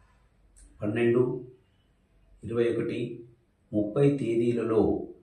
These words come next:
జన్మించినటువంటి వ్యక్తులకు పరిష్కారాలు తెలియజేస్తున్నాను.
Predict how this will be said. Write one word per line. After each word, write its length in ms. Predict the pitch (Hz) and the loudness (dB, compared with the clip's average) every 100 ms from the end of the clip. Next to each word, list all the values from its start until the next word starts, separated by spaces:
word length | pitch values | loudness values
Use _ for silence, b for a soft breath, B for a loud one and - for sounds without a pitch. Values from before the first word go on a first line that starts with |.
| _ _ 87 | _ _ -12
జన్మించినటువంటి 880 | 87 104 123 123 - 101 101 98 92 | -4 0 2 0 -2 -2 -2 -2 -2
వ్యక్తులకు 760 | 90 87 92 85 101 - - - - _ _ _ - | -4 -4 -4 -2 -2 -2 -4 -14 -20 _ _ _ -8
పరిష్కారాలు 560 | 95 - 95 90 90 87 | -6 -4 -4 -4 -4 -2
తెలియజేస్తున్నాను. 760 | 98 98 87 - - 69 69 | 0 2 0 -4 -8 -10 -12